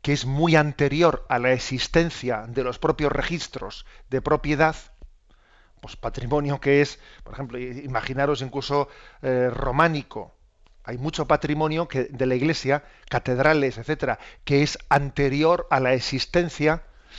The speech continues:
a la existencia de los propios registros de patrimonio. Claro, lógicamente, cuando, cuando, eh, en aquellos lugares en los que no estaba registrado, la Iglesia ha ido registrándolo,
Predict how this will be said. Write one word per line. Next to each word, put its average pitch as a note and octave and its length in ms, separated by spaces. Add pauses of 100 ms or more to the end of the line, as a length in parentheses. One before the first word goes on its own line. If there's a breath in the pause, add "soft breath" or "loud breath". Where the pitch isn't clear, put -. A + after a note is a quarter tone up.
(540 loud breath)
a C3 80
la C3 60
existencia C3+ 420
de F3 80
los C#3 100
propios D#3 280
registros C#3 480
de A#2+ 80
patrimonio. C3+ 400
Claro, C#3 240
lógicamente, C#3 760 (340 soft breath)
cuando, C3 540 (340 soft breath)
cuando, B2+ 920 (220)
eh, C3 220
en C3 380
aquellos C#3+ 340
lugares D3+ 400
en C#3+ 80
los C3+ 120
que C3+ 120
no D3 120
estaba D3+ 300
registrado, D3+ 720 (300 soft breath)
la B2+ 140
Iglesia C3 380
ha C3 40
ido C3+ 160
registrándolo, C#3 840